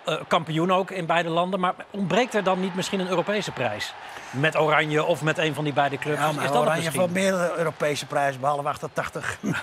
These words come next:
Speaker 1: <laughs> Ja, zeker.
Speaker 2: Mist, ja, toch?
Speaker 1: Ja.
Speaker 2: Ja. Nee, ik vind dat dat niet doorslaggevend mag zijn, wat hij in deze,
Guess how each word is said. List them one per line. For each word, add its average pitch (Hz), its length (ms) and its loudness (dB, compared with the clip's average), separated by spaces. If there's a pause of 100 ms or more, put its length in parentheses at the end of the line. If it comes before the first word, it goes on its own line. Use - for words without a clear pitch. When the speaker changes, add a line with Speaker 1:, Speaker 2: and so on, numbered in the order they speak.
(120)
Speaker 1:
<laughs> - 340 -4
Ja, 165 280 4
zeker. 175 240 2
Speaker 2:
Mist, 165 140 0
ja, 135 200 -2
toch? 175 180 2
Speaker 1:
Ja. 139 200 2 (360)
Speaker 2:
Ja. 131 300 -4 (500)
Nee, 165 200 2
ik 160 100 0
vind 170 140 2
dat 156 100 2
dat 156 240 0
niet 165 180 -2
doorslaggevend 156 640 2
mag 147 160 0
zijn, 139 260 0
wat 135 120 0
hij 156 240 2
in 156 140 0
deze, 165 340 2